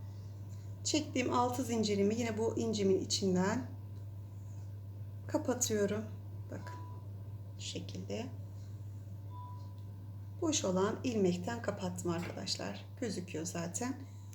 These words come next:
Şimdi kalanları beşer zincir çekeceğim. Beş zincir çektim. Yine aynı yerden kapattım. Bakın yeri daha belirgin oluyor ilerledikçe. Bir, iki, üç, dört,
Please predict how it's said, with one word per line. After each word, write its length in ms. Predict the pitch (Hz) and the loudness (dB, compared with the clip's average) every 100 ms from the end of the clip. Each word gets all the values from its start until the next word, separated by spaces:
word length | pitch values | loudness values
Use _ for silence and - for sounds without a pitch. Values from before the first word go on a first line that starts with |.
| - - - - - | -12 -12 -12 -12 -6
Şimdi 280 | - 269 269 | 2 4 4
kalanları 600 | 262 247 233 220 214 247 | 4 6 6 6 6 6
beşer 360 | 247 - 247 | 6 6 4
zincir 360 | 220 208 190 180 | 2 2 2 2
çekeceğim. 680 | - 180 - - 196 233 269 - - - - - - - 262 | 2 0 -2 0 2 4 0 -2 -8 -10 -12 -12 -12 -4 2
Beş 140 | 254 | 4
zincir 460 | - 208 180 180 180 | 4 4 4 2 2
çektim. 640 | 208 196 - 247 302 - - - - - - - | 0 -2 -2 2 2 0 -8 -12 -12 -12 -10 -2
Yine 160 | 220 220 | 0 0
aynı 400 | - 214 185 180 | 2 4 6 6
yerden 520 | 185 175 180 233 - | 6 4 2 -2 -2
kapattım. 520 | - - 180 - - - - - - - - - - - - - - - - - - | -6 -6 -6 -6 -10 -10 -12 -12 -12 -12 -10 -10 -12 -12 -12 -12 -12 -12 -12 -10 -10
Bakın 240 | - - - - - - | -10 -10 -12 -12 -10 -4
yeri 240 | 208 202 | -2 -2
daha 280 | 196 190 180 | -2 -2 0
belirgin 440 | 180 180 180 175 | 2 2 0 -4
oluyor 400 | 220 220 220 247 254 - - - | -2 0 2 2 -2 -6 -12 -8
ilerledikçe. 880 | 220 214 202 185 202 - - 233 277 - - - - - - - - | -2 2 4 2 -2 -2 0 2 0 -4 -10 -12 -12 -12 -10 -4 4
Bir, 220 | 247 254 | 6 6
iki, 560 | 311 - 214 - 208 - | 4 2 0 0 2 4
üç, 520 | 202 208 - - - | 2 2 -2 -2 2
dört, 420 | 185 180 180 - | 4 4 2 -2